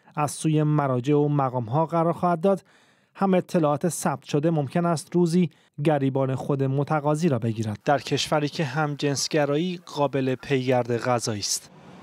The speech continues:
بنابر صحبت متقاضیان، سوالها بسیار زیاد است و روند تقاضای معافیت بسیار طولانی. با امیر در ترکیه صحبت کردیم. او یک سال منتظر ماند تا معافیتش را بگیرد.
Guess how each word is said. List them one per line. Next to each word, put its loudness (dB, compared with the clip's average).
بنابر 2
صحبت 0
متقاضیان، 2
سوالها 2
بسیار 2
زیاد 2
است -2
و 0
روند 2
تقاضای 0
معافیت 0
بسیار 2
طولانی. 0
با 4
امیر 2
در 2
ترکیه 2
صحبت -2
کردیم. -2
او 4
یک 2
سال 0
منتظر 2
ماند 0
تا 0
معافیتش -2
را 0
بگیرد. -4